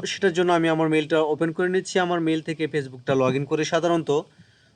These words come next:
তো দেখতে পাচ্ছেন Facebook আইকনটা, আমি আমার just সেখান থেকেই Facebook-এ চলে যাচ্ছি।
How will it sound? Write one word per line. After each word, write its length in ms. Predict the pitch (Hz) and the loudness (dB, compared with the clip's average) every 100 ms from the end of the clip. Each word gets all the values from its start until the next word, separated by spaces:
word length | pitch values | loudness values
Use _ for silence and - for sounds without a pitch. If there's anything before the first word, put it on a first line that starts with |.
| - | -10
তো 60 | |
দেখতে 240 | 135 156 165 | -2 0 2
পাচ্ছেন 340 | 175 175 190 | 0 2 0
Facebook 420 | 170 170 156 160 | 0 -2 -2 0
আইকনটা, 540 | 147 139 135 127 156 202 | 0 2 0 0 0 0
আমি 220 | 156 156 | -2 0
আমার 440 | 156 147 143 135 123 | 2 2 0 0 -4
just 340 | 156 151 - - | 0 0 0 -10
সেখান 360 | - 160 170 170 | -4 -2 -2 -4
থেকেই 220 | 180 208 | 0 0
Facebook-এ 400 | 202 165 151 147 | 2 0 0 -2
চলে 240 | 156 143 | 0 0
যাচ্ছি। 440 | 127 113 - 113 | 0 -2 -6 -8